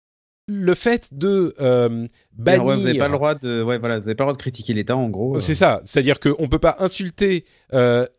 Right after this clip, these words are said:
Speaker 1: les symboles de l'État ou la société russe, mais enfin, c'est incroyablement
Speaker 2: N'importe
Speaker 1: vaste,
Speaker 2: quoi.
Speaker 1: là. Là, on,
Speaker 2: Ouais.
Speaker 1: on, on se met à penser à, enfin, des, des musiciens, des artistes, euh,
Speaker 2: Est-ce
Speaker 1: des
Speaker 2: que je peux
Speaker 1: organes
Speaker 2: dire
Speaker 1: de
Speaker 2: que j'aime pas la
Speaker 1: presse.
Speaker 2: vodka ou pas, quoi ?
Speaker 1: Mais
Speaker 2: Tu
Speaker 1: c'est
Speaker 2: vois ?
Speaker 1: ça. C'est, du
Speaker 2: Alors,
Speaker 1: coup,
Speaker 2: si elle
Speaker 1: tu
Speaker 2: est
Speaker 1: as
Speaker 2: polonaise, oui. Si elle est russe, non.
Speaker 1: <laughs>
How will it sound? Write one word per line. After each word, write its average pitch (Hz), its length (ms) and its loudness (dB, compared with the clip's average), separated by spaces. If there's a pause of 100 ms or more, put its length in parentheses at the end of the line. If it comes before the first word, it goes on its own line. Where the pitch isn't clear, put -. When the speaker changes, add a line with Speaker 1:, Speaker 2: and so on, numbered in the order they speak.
Speaker 1:
les 127 180 -2
symboles 175 400 0
de 160 60 0
l'État 160 320 2
ou 131 60 0
la 104 100 0
société 190 500 -2
russe, 240 300 -6
mais 117 60 -4
enfin, 101 280 -6
c'est 85 520 -10
incroyablement 113 640 -2
Speaker 2:
N'importe 202 160 2
Speaker 1:
vaste, 131 120 -6
Speaker 2:
quoi. 110 100 -4
Speaker 1:
là. 87 60 -6 (320)
Là, 156 300 4
on, 160 60 0
Speaker 2:
Ouais. 143 180 0
Speaker 1:
on, 139 220 -2
on 139 100 -4
se - 120 -2
met 127 140 2
à 123 100 2
penser 160 460 -2
à, 151 160 2 (220)
enfin, 107 180 -2
des, 95 160 -4
des 92 220 -6
musiciens, 101 760 -4
des 110 240 -6
artistes, 151 680 -8
euh, 107 280 0
Speaker 2:
Est-ce - 120 0
Speaker 1:
des - 60 0
Speaker 2:
que 185 60 4
je - 80 -2
peux - 60 0
Speaker 1:
organes 165 140 0
Speaker 2:
dire 190 100 2
Speaker 1:
de - 60 -2
Speaker 2:
que 135 40 -2
j'aime 147 120 0
pas 151 160 4
la 147 80 2
Speaker 1:
presse. 131 80 -4
Speaker 2:
vodka 160 680 -2
ou 135 80 -6
pas, 131 180 -4
quoi ? 98 160 -12
Speaker 1:
Mais 147 120 2
Speaker 2:
Tu - 80 -10
Speaker 1:
c'est 170 100 0
Speaker 2:
vois ? - 80 -2
Speaker 1:
ça. 214 240 2 (180)
C'est, 151 220 -2
du 127 160 -4
Speaker 2:
Alors, 135 100 -2
Speaker 1:
coup, 214 60 0
Speaker 2:
si 233 80 4
elle 190 80 2
Speaker 1:
tu 185 60 2
Speaker 2:
est - 20 4
Speaker 1:
as 185 40 4
Speaker 2:
polonaise, 175 380 0
oui. 202 220 -2
Si - 160 -8
elle 170 80 -2
est 156 80 0
russe, 175 200 -8
non. 107 180 -8
Speaker 1:
<laughs> 101 60 -4